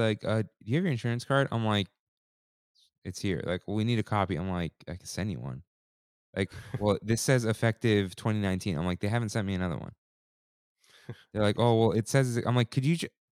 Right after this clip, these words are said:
Speaker 1: could you just type in the code? It's still valid." <laughs> Like, you don't
Speaker 2: Yeah.
Speaker 1: need the card. You don't need the card.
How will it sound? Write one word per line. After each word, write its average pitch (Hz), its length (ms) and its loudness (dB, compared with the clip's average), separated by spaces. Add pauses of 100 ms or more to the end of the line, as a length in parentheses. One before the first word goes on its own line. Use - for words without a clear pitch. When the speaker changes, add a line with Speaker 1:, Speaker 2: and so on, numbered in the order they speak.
(360)
Speaker 1:
could 147 120 4
you 165 120 -4
just 233 140 -4
type 175 240 2
in 185 100 4
the 160 80 4
code? 156 300 6
It's - 160 0
still 175 180 2
valid." 147 400 2
<laughs> - 40 -14
Like, - 220 -2 (380)
you 277 80 6
don't 262 160 -2
Speaker 2:
Yeah. 202 100 -2
Speaker 1:
need 233 100 0
the 190 80 -4
card. 135 440 0 (240)
You 131 80 -16
don't 165 160 -2
need 151 140 -4
the 135 60 -6
card. 90 340 -6